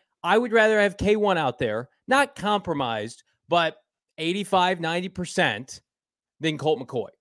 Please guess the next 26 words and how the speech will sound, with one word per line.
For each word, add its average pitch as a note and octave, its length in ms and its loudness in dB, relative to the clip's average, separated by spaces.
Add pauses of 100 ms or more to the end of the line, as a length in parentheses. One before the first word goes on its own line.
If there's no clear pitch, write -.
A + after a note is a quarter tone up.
(480)
Because D3 340 -2
if C#3+ 120 -6
I'm G#3+ 200 0
doing G#3 520 0
seven-step G3 720 -2
drops G3 340 2
with F#3 120 -14
Kyler F#3 340 -2
Murray, F#3+ 420 -4 (400)
like D3+ 240 -4
Cliff F#3 220 -4
Kingsbury, F#3+ 680 2
or E3 220 0
you're C#3+ 180 -4
consistently F3+ 840 -2
in F3+ 100 -4
the E3 80 -6
shotgun F3 680 2
and D3 120 -8
you've C#3 100 -10
got D3+ 320 2
turnstile E3+ 600 -4
tackles, D#3+ 480 -2
that's D#3 220 -2
a - 20 -10
problem. A2 480 -4